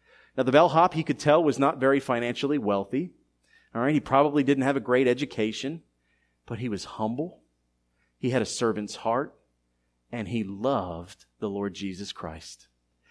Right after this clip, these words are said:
And at the very end of the conference, Randy Alcorn felt compelled to buy him a gift.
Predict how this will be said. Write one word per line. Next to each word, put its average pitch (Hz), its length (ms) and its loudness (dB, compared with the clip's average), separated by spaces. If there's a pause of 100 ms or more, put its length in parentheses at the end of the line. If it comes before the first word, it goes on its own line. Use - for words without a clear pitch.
(200)
And 123 120 0
at 117 100 -2
the 131 40 -2
very 185 320 6
end 208 180 4
of 190 40 8
the 156 80 2
conference, 196 580 0 (200)
Randy 180 260 8
Alcorn 196 320 6
felt 196 240 4
compelled 180 320 4
to 165 60 4
buy 170 200 6
him 240 120 6
a - 20 6
gift. 247 480 4